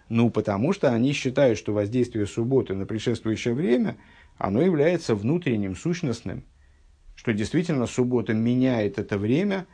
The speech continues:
превращая его тут и распространяется на эту, на это пространство, распространяется на соседний участок, да? Как и этот сосед Бармецеро распространяет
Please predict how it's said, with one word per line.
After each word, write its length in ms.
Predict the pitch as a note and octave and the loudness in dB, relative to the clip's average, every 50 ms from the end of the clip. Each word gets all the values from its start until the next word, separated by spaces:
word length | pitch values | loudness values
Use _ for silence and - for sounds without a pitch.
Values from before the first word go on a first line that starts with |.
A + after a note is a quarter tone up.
| _ _ _ - | _ _ _ 2
превращая 800 | B2+ B2 B2 A2+ A#2 A#2 A2 G2+ - - C3+ C3+ D3+ D#3+ E3+ | 2 4 4 4 2 0 0 0 0 2 4 4 6 4 4
его 360 | D#3+ C3 A#2 A2 G#2+ G#2+ B2+ C3+ | 4 2 2 2 4 4 2 2
тут 260 | - B2 A2+ G#2+ A#2 | 2 -2 -2 -2 -2
и 40 | G2+ | -2
распространяется 1080 | A2 G#2 - - C3+ - - B2+ B2+ B2 B2 B2 C3+ D#3+ D#3 C#3+ B2+ A2+ A2+ - B2 A2 | -2 -2 -2 -4 -4 -2 0 0 2 2 2 2 2 2 2 2 2 0 -2 -4 -4 -4
на 180 | A2 G#2+ G#2 | -2 0 0
эту, 300 | G#2 G2 - G2+ G2 - - | 0 -2 -2 -4 -6 -6 -6
на 160 | A2 A2 G#2+ | -4 -2 -2
это 160 | G#2 F#2+ - | -2 -2 -2
пространство, 680 | F#2 - G#2+ G#2+ - - A#2 A2+ G#2+ G2 F#2 - - G2+ | -2 -2 -2 -2 -2 -2 -2 -2 -2 -2 -6 -6 -6 -6
распространяется 920 | G2+ G2 - - A#2 - - A#2 A2+ A2 A2+ B2+ D3 C#3+ B2+ B2 B2+ - | -6 -6 -6 -6 -8 -6 -2 -2 0 0 2 2 2 2 0 -2 -2 -4
на 140 | A2+ A2+ G#2+ | -4 -4 -4
соседний 560 | - - A2+ G#2 - - C3 A#2+ A2+ A2 G#2+ | -2 -2 -2 -2 0 0 0 0 0 -2 0
участок, 600 | A2 A#2+ A#2+ - - A2+ F#2+ F2 - - F#2 - | 0 0 0 0 0 0 0 0 -4 -8 -10 -6
да? 160 | - A#2 C3 C#3+ - - - - - - - | -6 -6 -6 -6 -10 -16 -18 -18 -18 -14 -6
Как 200 | - G#2+ G2+ - | -4 -4 -2 -2
и 40 | G2 | -2
этот 440 | F#2+ F2+ F2 F#2 F#2 - F2+ - - | -2 -2 -2 -2 -4 -4 -6 -10 -6
сосед 380 | - G#2 G2 - - G2+ F#2 | -6 -6 -4 -4 -4 -4 -4
Бармецеро 840 | F#2+ G2+ G2 G2 G2+ G2 F#2+ F2 - - - F#2 F2+ F#2 F#2 G2+ G#2 | 0 0 0 2 2 0 -2 -2 -4 -4 -4 -4 -4 -4 -6 -6 -8
распространяет 1000 | - - - - F#2+ - - G#2+ G#2 G#2 G#2 G#2 G#2 G2+ F#2+ F#2 F#2 - - | -10 -10 -10 -10 -10 -10 -6 -4 -4 -2 -2 -2 -4 -4 -4 -6 -8 -10 -16